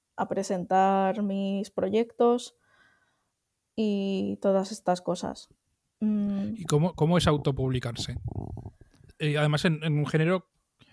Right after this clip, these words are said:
Speaker 2: como es este, que es un poco más minoritario. Yo estaba hablando con, en el podcast con novelistas que me decían que era duro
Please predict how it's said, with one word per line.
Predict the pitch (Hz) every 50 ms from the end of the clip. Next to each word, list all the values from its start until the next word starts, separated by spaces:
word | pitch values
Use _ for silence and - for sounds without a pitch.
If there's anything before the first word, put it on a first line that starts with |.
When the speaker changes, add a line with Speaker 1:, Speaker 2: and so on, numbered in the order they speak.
| _ _ -
Speaker 2:
como | - 156 156 151
es | 139 -
este, | 160 - - 180 190 185
que | 185
es | -
un | 165 147
poco | 151 143 156 147
más | 156 151 143 131 143 151
minoritario. | 156 151 147 143 156 151 143 139 135 135 127 135 123 127 127
Yo | 139 160
estaba | 156 - 190 185 190
hablando | 185 185 185 185 196 214 233 277 277 - _ _ _ _ _ - - _ _ _ _ _ _
con, | - 165 160 160 156 151 147 139 139
en | 143 147
el | 147 135
podcast | - - 151 - - - - -
con | 165 151
novelistas | 143 143 143 156 160 - - 226 262 311 302 - - - - _ _ _ _ _ _ _ _ _ _ _ _ _ _ _ _
que | - 165 160 156 156
me | 151 151
decían | 147 - 165 156 151
que | 165
era | 151 147
duro | 151 165 175 196 254 - _